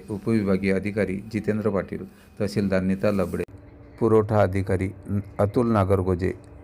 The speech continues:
आदी मान्यवर उपस्थित होते. सूत्रसंचालन पुरवठा निरीक्षण अधिकारी श्रीमती रोशना रेवतकर यांनी केले, तर आभार श्रीमती बडगुदर यांनी मानले.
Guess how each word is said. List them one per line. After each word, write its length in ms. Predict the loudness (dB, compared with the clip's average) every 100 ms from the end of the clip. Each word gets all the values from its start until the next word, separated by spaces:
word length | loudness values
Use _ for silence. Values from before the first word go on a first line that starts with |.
| -2
आदी 220 | 2 4
मान्यवर 420 | 4 2 2 0 0 -6
उपस्थित 380 | -2 0 0 0
होते. 200 | -2 -2 -8 -12 -20 -20 _ -20 -20 -20 -20 -6
सूत्रसंचालन 720 | -2 2 2 2 2 2 0 -2
पुरवठा 480 | -2 0 0 0
निरीक्षण 480 | 0 0 -2 -2 -2
अधिकारी 440 | -2 -2 -2 -2 -4
श्रीमती 640 | -4 -4 -4 -6 -8 -10 -2
रोशना 440 | 0 2 0 2
रेवतकर 380 | 0 -2 -4 -4
यांनी 240 | -4 -4
केले, 300 | -4 -2 -2 -4 -12 -20 -20 -10 -2
तर 100 | 0
आभार 400 | 2 2 2 0 -6 -20 _ -6
श्रीमती 460 | -2 -2 -2 -6 -8 -20 -20 -6
बडगुदर 460 | -2 0 0 2 2
यांनी 300 | 0 -2 -6 -6
मानले. 360 | -2 -2 -2